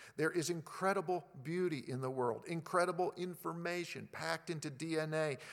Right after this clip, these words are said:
incredible fine-tuning and balance in the way the cosmos works. I, there's more than enough evidence for me that God exists, but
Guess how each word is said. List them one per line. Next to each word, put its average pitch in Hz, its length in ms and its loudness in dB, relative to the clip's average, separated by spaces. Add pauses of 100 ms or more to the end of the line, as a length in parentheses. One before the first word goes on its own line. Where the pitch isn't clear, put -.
(160)
incredible 175 580 6
fine-tuning 180 880 0
and 139 200 -6
balance 160 520 0
in 165 100 -2
the 156 80 0
way 160 160 2
the 160 100 -4
cosmos 156 680 0
works. - 440 -4 (360)
I, 165 80 2
there's 180 260 6
more 208 360 6
than 214 160 2
enough 165 280 2
evidence 139 400 0
for - 240 -4
me 120 380 -4 (140)
that 123 180 0
God 120 200 4
exists, 110 600 -6 (120)
but 202 320 0